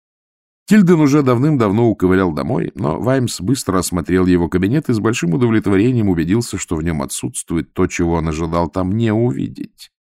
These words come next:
Внизу несколько наиболее сознательных полицейских отмечались в журнале учета, прежде чем отправиться домой.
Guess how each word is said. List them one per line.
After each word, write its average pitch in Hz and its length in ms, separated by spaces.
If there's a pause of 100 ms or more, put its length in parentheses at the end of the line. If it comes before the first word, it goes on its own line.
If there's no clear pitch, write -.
(600)
Внизу 147 640
несколько 135 580
наиболее 139 520
сознательных 95 920
полицейских 90 840 (320)
отмечались 113 720
в 90 120
журнале 101 480
учета, 113 440
прежде 80 340
чем 78 200
отправиться 80 540
домой. 69 440